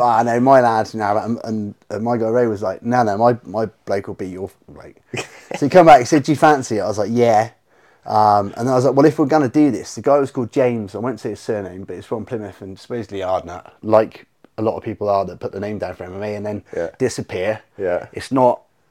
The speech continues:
Speaker 1: fighting when you've got five pints of Stella in you for, for your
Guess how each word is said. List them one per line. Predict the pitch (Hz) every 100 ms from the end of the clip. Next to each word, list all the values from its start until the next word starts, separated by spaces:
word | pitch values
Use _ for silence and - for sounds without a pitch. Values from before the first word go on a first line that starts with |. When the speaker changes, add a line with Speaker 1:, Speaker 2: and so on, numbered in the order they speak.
| -
Speaker 1:
fighting | - 123 113 95 101
when | 104
you've | 101
got | 120 90
five | - 107 101
pints | 101 101 -
of | 101
Stella | - 107 98
in | 98 98
you | 101
for, | 90 95 95 92
for |
your | 50